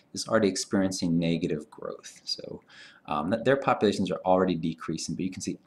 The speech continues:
Africa still increasing pretty rapidly, and other Asia, oth-, meaning Asia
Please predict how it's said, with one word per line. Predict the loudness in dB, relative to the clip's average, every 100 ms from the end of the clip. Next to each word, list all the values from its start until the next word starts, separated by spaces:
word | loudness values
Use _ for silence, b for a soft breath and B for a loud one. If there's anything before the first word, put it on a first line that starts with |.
| -6
Africa | -4 -2 -6 -2 -4
still | -2 -4 -4 -4 -4 0
increasing | 0 0 0 -2 -2 -4 _
pretty | -6 0
rapidly, | 2 4 2 0 -2 -2 -4 -8 b b b -2
and | -2 -2 _
other | 6 6 4
Asia, | 2 0 0 -2 -4 0
oth-, | 0 2
meaning | 2 4 2
Asia | 2 2 2